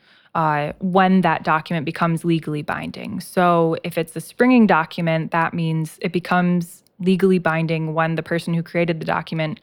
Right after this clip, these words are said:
signs a waiver saying, "Yeah, I give you my permission to do these financial decisions on my behalf." Um, if the document is effective on signature or completion of the document, the person you're naming as your agent or attorney in fact,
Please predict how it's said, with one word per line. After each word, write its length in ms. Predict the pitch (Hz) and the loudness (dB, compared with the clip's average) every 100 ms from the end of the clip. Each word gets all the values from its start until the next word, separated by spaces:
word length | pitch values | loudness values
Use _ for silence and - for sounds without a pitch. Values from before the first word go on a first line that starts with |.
| _ | _
signs 320 | - 180 180 | -4 0 2
a 60 | 170 | 2
waiver 440 | 165 160 151 151 | 2 2 0 -2
saying, 300 | 156 156 156 | -2 -4 -2
"Yeah, 140 | 160 160 | -2 -2
I 80 | |
give 180 | 160 160 | -2 -2
you 100 | 170 | -2
my 200 | 170 160 | -2 -2
permission 500 | 165 170 165 - 165 | -4 -2 -2 -2 -4
to 160 | 160 165 | -4 -8
do 220 | 156 165 | -2 -2
these 200 | 160 160 | -2 -6
financial 440 | - 156 156 - | -6 -4 -4 -6
decisions 500 | 160 160 156 160 147 | -8 -6 -8 -6 -8
on 140 | - 156 | -6 -6
my 120 | 165 | -8
behalf." 480 | 175 160 147 90 - _ - - _ - | -8 -6 -6 -6 -12 _ -20 -20 _ -4
Um, 400 | 170 160 156 160 | -2 0 -2 -6
if 100 | 170 | -4
the 60 | |
document 640 | 170 170 - 180 170 165 - | -2 -2 -2 -2 0 -2 -4
is 340 | 175 165 165 - | -4 -4 -6 -12
effective 420 | 170 165 - 165 | -4 -4 -4 -6
on 200 | 151 156 | -6 -8
signature 600 | - 233 233 190 190 175 | -4 2 2 2 2 0
or 40 | 156 | 0
completion 540 | - 165 - 240 202 | -4 -4 -2 -2 -2
of 80 | 180 | -2
the 80 | 170 | 0
document, 600 | 160 160 170 156 156 - _ _ _ _ _ _ _ _ | -2 -2 -4 -4 -4 -8 _ _ _ _ _ _ _ _
the 100 | 175 | 0
person 380 | - 185 180 170 | 2 2 0 0
you're 360 | 165 160 156 | 2 0 -2
naming 460 | 180 175 175 170 156 | 0 2 2 2 0
as 160 | 160 - | -4 -6
your 100 | - | -4
agent 540 | 185 185 165 151 156 - | 0 0 0 -2 -4 -4
or 140 | 160 | -4
attorney 360 | 156 - 165 156 | -4 -4 -2 -2
in 100 | 151 | -4
fact, 560 | - 160 151 165 - | -4 -2 -2 -4 -16